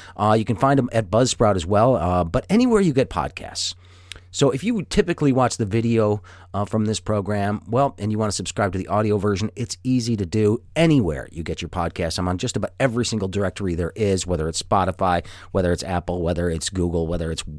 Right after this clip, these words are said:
you know, Amazon, whatever. You can find it. Uh, sometimes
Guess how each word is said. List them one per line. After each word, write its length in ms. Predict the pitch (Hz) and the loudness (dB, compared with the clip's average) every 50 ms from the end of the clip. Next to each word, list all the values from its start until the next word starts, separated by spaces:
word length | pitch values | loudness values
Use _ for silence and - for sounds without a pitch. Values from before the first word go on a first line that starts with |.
| - - | -16 -12
you 100 | - 92 | -10 -10
know, 100 | - - - | -10 -10 -6
Amazon, 520 | - 101 101 98 87 104 90 87 90 82 | -4 -2 -2 -2 0 -2 -2 -2 -2 0
whatever. 280 | 80 107 110 85 64 - - - - - - - - | 0 0 0 0 -4 -8 -16 -20 -20 -20 -20 -10 0
You 140 | 113 120 117 | 0 2 2
can 180 | - 123 107 | 4 2 0
find 300 | - - 107 104 110 90 | 2 0 0 0 0 0
it. 120 | - - - - - - - - - - - - - - - - - - | -2 -6 -12 -20 -20 -20 -20 -20 -20 -20 -20 -20 -20 -20 -18 -18 -12 -4
Uh, 300 | - 101 98 98 95 92 | -2 0 2 2 2 2
sometimes 640 | 90 - - 151 143 - 127 117 110 113 107 - - | 0 2 0 0 2 2 0 0 0 0 0 -2 -6